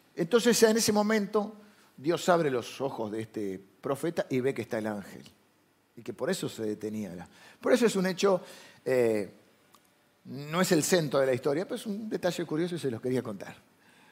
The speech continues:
Para que vean que Dios puede decir, dice, usted puede decir, "Si usó a este, a este asno, me puede usar a mí". Con, con todo respeto hacia tu persona.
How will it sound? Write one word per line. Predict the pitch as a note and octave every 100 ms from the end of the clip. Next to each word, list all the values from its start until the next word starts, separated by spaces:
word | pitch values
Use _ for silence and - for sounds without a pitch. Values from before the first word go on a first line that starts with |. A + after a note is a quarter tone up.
| - - _ _
Para | - E3+
que | E3+
vean | G3 F#3
que | D#3+
Dios | E3+ F3+
puede | F3+ D#3
decir, | D3+ D3+ D#3
dice, | D#3+ D3+
usted | E3 G3+
puede | G3 D#3
decir, | F3
"Si | -
usó | F#3 - G#3+
a |
este, | G3+ F3+
a | E3
este | E3+ - E3+
asno, | F3+ - D3 -
me | -
puede | D3+ D#3+
usar | - C3+
a |
mí". | A#2 G#2 - _ _ _ _ _ _ _ _ _ - A2 _ _ _ _
Con, | - A2+ A#2 _ _ _
con | -
todo | - B2+
respeto | A#2+ C#3 C3 F#2+ - - - B2 - - -
hacia | A2+ A#2+
tu | A#2+
persona. | A2+ G2+ E2 F2